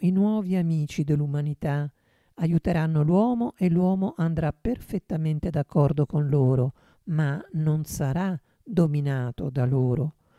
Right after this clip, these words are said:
perché la trasmutazione avrà universalizzato la vibrazione mentale nel sopravvissuto. Lo scambio tra questi uomini e i terrestri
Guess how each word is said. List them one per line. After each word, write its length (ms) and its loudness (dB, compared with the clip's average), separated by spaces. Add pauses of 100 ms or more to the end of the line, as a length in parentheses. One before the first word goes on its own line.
(200)
perché 480 -2
la 160 0
trasmutazione 1400 -2 (300)
avrà 420 0
universalizzato 1600 0 (280)
la 140 -2
vibrazione 640 0
mentale 920 -4
nel 220 -2
sopravvissuto. 1200 -4 (1000)
Lo 140 2
scambio 600 -2
tra 180 -4
questi 400 -2
uomini 640 0
e 140 -2
i 260 -2
terrestri 800 -4